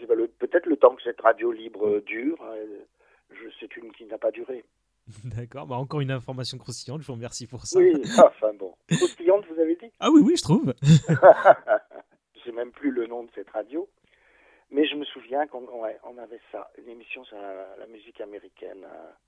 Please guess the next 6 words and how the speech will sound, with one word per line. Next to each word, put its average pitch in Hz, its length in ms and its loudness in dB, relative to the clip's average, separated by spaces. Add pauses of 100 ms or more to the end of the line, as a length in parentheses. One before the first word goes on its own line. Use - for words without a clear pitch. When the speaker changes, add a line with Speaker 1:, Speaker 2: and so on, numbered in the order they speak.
(500)
Speaker 1:
la - 40 -16
musique 101 260 -16
des 107 60 -12
montagnes. 107 680 -2
Euh, 92 260 -14 (720)
euh, 98 40 -14